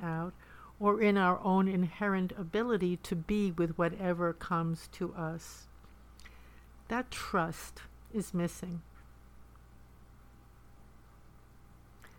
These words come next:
So when we begin to practice not knowing, being okay with not knowing, learning how to not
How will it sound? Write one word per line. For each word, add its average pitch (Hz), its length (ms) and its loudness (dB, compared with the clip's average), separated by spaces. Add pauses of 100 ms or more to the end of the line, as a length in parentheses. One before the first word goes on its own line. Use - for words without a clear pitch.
(800)
So - 280 4
when 220 240 6
we 233 100 4
begin 240 360 -2
to - 120 -10
practice - 880 -6
not 190 400 2 (160)
knowing, 180 800 2
being 262 300 2
okay 220 680 2
with 165 300 2
not 175 340 4
knowing, 170 640 2 (1500)
learning 233 500 6
how 196 240 2
to 196 200 -2
not 190 420 4